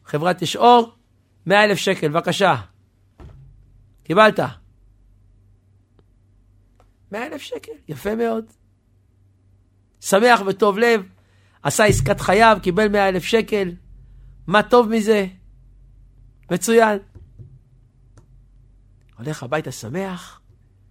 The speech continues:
הוא בא לראש הישיבה, בערב. הוא אומר לו, "ראש הישיבה, יש לי שאלה. "תגיד, אתה נורמלי? השקעת מאה אלף דולר."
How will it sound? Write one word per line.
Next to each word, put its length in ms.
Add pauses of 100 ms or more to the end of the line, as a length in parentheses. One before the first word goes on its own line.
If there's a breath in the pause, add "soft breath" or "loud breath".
(2500)
הוא 100
בא 80
לראש 220
הישיבה, 440 (1300)
בערב. 420 (1120)
הוא 120
אומר 40
לו, 100
"ראש 100
הישיבה, 300
יש 100
לי 60
שאלה. 340 (1500 soft breath)
"תגיד, 280
אתה 120
נורמלי? 500 (960)
השקעת 520 (400)
מאה 600 (280)
אלף 540
דולר." 340